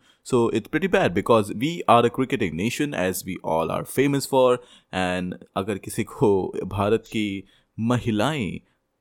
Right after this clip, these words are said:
वेस्ट इंडीज में जाकर वर्ल्ड कप खेल रही है,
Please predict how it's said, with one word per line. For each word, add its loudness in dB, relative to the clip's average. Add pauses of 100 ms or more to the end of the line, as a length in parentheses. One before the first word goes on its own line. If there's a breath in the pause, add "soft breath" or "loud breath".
(240)
वेस्ट 0
इंडीज 0
में -2
जाकर -2
वर्ल्ड 0
कप -2
खेल -4
रही -6
है, -10